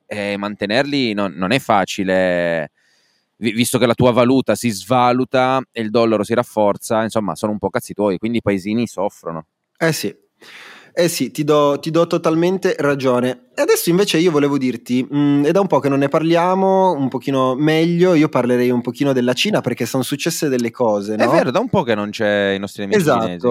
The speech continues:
Speaker 2: ma perché noi comunque alla fine avevamo pensa-, sap-, sapevamo che comunque la Cina aveva chiuso, aveva questo tipo di, di politica anti-covid, quindi diciamo che
Speaker 1: Sì.
Speaker 2: è la scorsa volta noi avevamo detto però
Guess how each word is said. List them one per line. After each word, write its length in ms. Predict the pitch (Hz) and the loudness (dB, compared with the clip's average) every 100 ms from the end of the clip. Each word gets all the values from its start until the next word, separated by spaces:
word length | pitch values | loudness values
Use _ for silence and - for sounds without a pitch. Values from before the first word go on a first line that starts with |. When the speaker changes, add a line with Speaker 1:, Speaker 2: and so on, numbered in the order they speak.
| 113 | 0
Speaker 2:
ma 120 | 185 | 0
perché 280 | 208 175 135 | 0 0 0
noi 260 | 151 131 - | 0 -2 -6
comunque 340 | 131 135 131 | -8 -4 -2
alla 140 | 123 | -2
fine 240 | 120 135 127 | -4 -4 -4
avevamo 320 | 117 120 120 | -2 -2 -2
pensa-, 360 | 123 123 120 - | -4 -6 -6 -6
sap-, 220 | 117 - | -8 -8
sapevamo 640 | - 110 110 135 120 110 | -12 -6 0 0 0 -4
che 140 | 104 113 | -8 -8
comunque 320 | 120 123 117 | -6 -4 -2
la 60 | |
Cina 220 | 117 127 120 | -2 -2 0
aveva 240 | 113 120 | 0 -2
chiuso, 600 | - 185 175 143 123 127 | 2 4 6 4 4 4
aveva 220 | 120 120 | 4 2
questo 240 | 110 120 120 | 0 -4 -2
tipo 280 | 117 117 113 | -4 -2 -2
di, 400 | 113 113 113 113 | -2 -4 -4 -4
di 100 | 110 | -6
politica 460 | - 120 117 117 113 | -4 -4 -2 -2 -2
anti-covid, 760 | 113 139 165 160 143 120 110 | -2 0 4 6 6 2 -2
quindi 240 | - 120 | -2 0
diciamo 300 | 113 107 120 | 0 -2 -2
che 140 | 113 120 | 0 -2
Speaker 1:
Sì. 60 | 101 | 0
Speaker 2:
è 160 | 135 | 0
la 100 | 214 | 0
scorsa 340 | 202 175 - 302 | 0 -4 -2 -2
volta 240 | 190 151 | -2 0
noi 100 | 131 | 0
avevamo 260 | 127 120 175 | 2 2 2
detto 340 | 113 - 185 | 0 0 -2
però 320 | 175 123 117 | 2 2 0